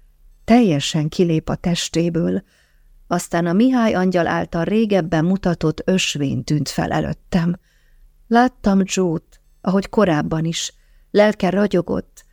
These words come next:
gyönyörű angyalok mentek vele, és távol az ösvény végében a családtagjai várták őt. Feléjük tartott, és én továbbra is kérleltem Istent,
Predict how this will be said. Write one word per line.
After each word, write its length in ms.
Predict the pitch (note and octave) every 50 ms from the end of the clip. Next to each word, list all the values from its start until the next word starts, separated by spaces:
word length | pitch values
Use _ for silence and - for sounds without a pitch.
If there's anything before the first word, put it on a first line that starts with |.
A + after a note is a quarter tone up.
| _ _ _ _
gyönyörű 460 | - D#3+ A#3 B3+ C4 A#3+ G#3+ F3+ F3
angyalok 500 | E3+ - F#3+ F#3+ F3+ E3+ E3 E3+ - -
mentek 440 | - F#3+ F#3+ F#3+ F#3 - G3 F#3 -
vele, 360 | F#3+ F#3 - - - G#3 F#3+ - _ _ _ _ _
és 220 | _ - F#3 - -
távol 400 | - A#3+ B3+ C4+ A#3+ A3 G#3+ G3
az 160 | G3 F#3 -
ösvény 460 | - A#3+ B3 - - - G#3+ G#3+ G#3 F#3+
végében 520 | G#3 G#3+ A3 G3 G#3+ G#3 G3 F#3 F#3+ F#3+
a 80 | F#3+ F#3
családtagjai 880 | - - A#3 A#3+ A#3 F3 C#3+ - - - D#3 D#3 D3+ D#3 D3+ D3+ D3+
várták 600 | D3 D#3+ D#3 D3 D3 - - E3+ C#3+ D#3+ - -
őt. 280 | F3 - E3+ - - - _ _ _ _
Feléjük 640 | _ - - C4+ C#4 C#4 B3+ G#3+ E3+ E3 D#3+ D3+ -
tartott, 680 | - - F3 D#3+ E3 - - F3+ F#3 - _ _ _ _ _ _ _ _ _
és 180 | - F#3+ -
én 180 | - G#3 G3+ -
továbbra 460 | - C4 C#4 B3 A#3+ A3+ A3+ G#3 G#3
is 200 | G3+ G#3 - -
kérleltem 680 | - - A3 A3+ A#3+ C4 B3 A#3 A3+ - - F#3+ F3
Istent, 720 | F3+ - G#3+ G#3 - - - G3+ G3 G3+ G3 - - _